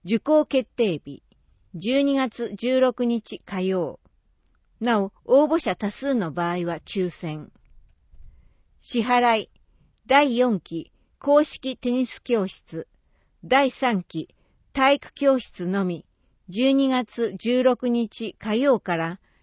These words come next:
二十五日木曜、午前九時から午後八時に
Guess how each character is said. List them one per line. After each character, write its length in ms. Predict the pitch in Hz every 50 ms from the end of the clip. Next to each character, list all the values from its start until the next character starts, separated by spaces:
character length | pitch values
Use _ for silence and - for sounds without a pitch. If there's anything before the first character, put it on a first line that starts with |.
| _ _
二 200 | 233 277 294 247
十 260 | 226 220 196 175 170
五 160 | 147 208 240
日 400 | 240 220 190 - - - 175 120
木 320 | 170 180 190 170 - - 233
曜、 380 | 226 220 208 180 151 - - - _ _ _ _ _ _ _ -
午 180 | - 269 285
前 300 | 226 247 202 180 165 160
九 160 | - - 277 269
時 140 | - 208
か 160 | - - 160 156
ら 240 | 156 156 170 - - _ _ _
午 160 | - 240 269 233
後 120 | 214 175
八 360 | - - 202 196 - 277 262
時 140 | 226 208 180
に 180 | 160 151 -